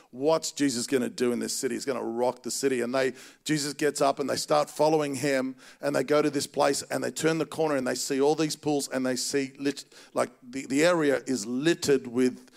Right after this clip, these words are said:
with sick people, 'cause they, they have this superstition about if the water stirs and someone jumps in the pool,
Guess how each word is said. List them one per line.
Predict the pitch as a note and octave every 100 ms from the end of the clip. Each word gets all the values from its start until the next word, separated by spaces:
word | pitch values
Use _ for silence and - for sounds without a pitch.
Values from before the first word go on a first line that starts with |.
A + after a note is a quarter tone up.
| - _
with | B2+ B2+ -
sick | - - E3+ -
people, | D3+ C#3+ - D3
'cause | C#3 C3
they, | A2 B2 A2+ - -
they | -
have | B2 C#3+
this | A#2 B2
superstition | D#3 - B2+ - D3 - C#3
about | B2 B2+ B2
if | A#2+
the | B2+
water | B2 D3 C#3+
stirs | - - C#3 C3+ C3+
and | A#2+
someone | - C#3+ C3+
jumps | B2+ D3 C3+
in | C3+
the | B2+
pool, | - C3+ C3 B2+